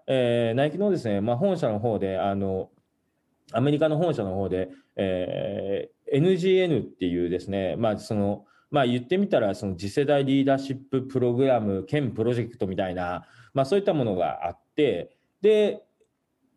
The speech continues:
行った時にですね、その、いろいろその、やっぱりポートランドとか、そのアートが結構街中にいっぱいあるし、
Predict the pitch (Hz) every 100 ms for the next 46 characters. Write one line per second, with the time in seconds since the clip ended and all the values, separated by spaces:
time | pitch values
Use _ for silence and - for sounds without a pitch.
0 | _ _ 233 233 143 123 95 82 78 107
1 | 202 233 147 123 117 - - _ _ 175
2 | 226 240 233 220 214 202 208 214 180 320
3 | 330 220 143 113 107 101 101 123 107 -
4 | 302 330 262 - 196 175 180 175 170 104
5 | 104 117 160 170 170 156 101 - 147 147
6 | 90 98 - - 90 92 87